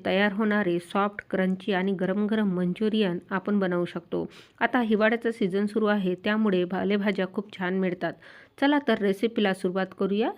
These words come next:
सर्वप्रथम चॅनलवर तुमचे स्वागत आहे. रेसिपी आवडल्यास नक्की लाईक, शेअर नक्की करा.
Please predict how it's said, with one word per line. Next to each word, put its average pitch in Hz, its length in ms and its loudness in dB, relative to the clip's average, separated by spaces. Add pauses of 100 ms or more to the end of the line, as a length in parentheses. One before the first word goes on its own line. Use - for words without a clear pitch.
(120)
सर्वप्रथम 269 460 4
चॅनलवर 196 480 0
तुमचे 196 280 -4
स्वागत 185 420 -4
आहे. 254 240 2
रेसिपी 202 400 0
आवडल्यास 180 460 0
नक्की 262 320 -4
लाईक, 185 220 0
शेअर 185 280 -4
नक्की 180 320 -8
करा. 214 220 -2